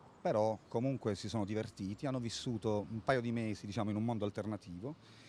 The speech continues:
Infatti la cosa che vorrei sottolineare è che questo film è composto interamente da, eh, diversamente abili e, mm, penso che sia una delle prime esperienze in questo senso e soprattutto abbiamo cercato di coniugare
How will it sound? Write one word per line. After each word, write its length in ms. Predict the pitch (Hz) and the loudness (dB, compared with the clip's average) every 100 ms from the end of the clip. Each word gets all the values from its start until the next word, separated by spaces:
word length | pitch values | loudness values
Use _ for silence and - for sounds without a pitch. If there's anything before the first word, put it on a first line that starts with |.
| - - - | -20 -16 -4
Infatti 420 | 120 - 127 - | -2 2 2 2
la 100 | 113 | 0
cosa 180 | 170 143 | 0 -2
che 100 | 123 | 0
vorrei 180 | 127 123 | 0 0
sottolineare 680 | 123 123 117 117 101 101 | -2 -2 0 2 0 0
è 40 | 113 - | -4 -6
che 120 | 113 | -2
questo 260 | 147 131 151 | 0 0 0
film 200 | 156 113 | 2 2
è 40 | |
composto 520 | - 123 135 113 - 107 | 2 0 0 0 -2 0
interamente 760 | 156 143 131 131 110 98 101 | 0 2 2 4 2 0 -2
da, 220 | 95 92 - - | -2 -2 -4 -6
eh, 280 | 92 92 90 | -2 -2 -2
diversamente 640 | 98 101 - 104 98 95 | -2 -2 0 0 0 -2
abili 400 | 82 85 117 160 - - - - - - | -4 -2 -2 -2 -4 -18 -20 -20 -20 -4
e, 500 | 113 110 104 101 98 | 2 2 2 0 -2
mm, 380 | 98 92 92 90 - - _ _ _ _ _ _ _ - | -2 -4 -4 -8 -10 -20 _ _ _ _ _ _ _ -4
penso 320 | 127 123 117 | -4 -2 -4
che 120 | 117 | -4
sia 280 | - 120 113 | -4 0 2
una 180 | 127 107 | 2 0
delle 140 | 107 | -2
prime 180 | 131 127 | -2 -2
esperienze 520 | 104 104 92 85 82 | -2 -4 -4 -6 -6
in 80 | 90 | -8
questo 240 | 90 - 87 | -8 -10 -10
senso 380 | 80 76 - | -10 -12 -10
e 60 | 110 | -6
soprattutto 520 | 180 170 165 113 - | -4 -2 -2 -4 -4
abbiamo 220 | 113 123 | -2 -2
cercato 320 | 110 117 117 98 | -2 -4 -4 -4
di 80 | |
coniugare 560 | 98 110 110 92 87 | -6 -4 0 0 0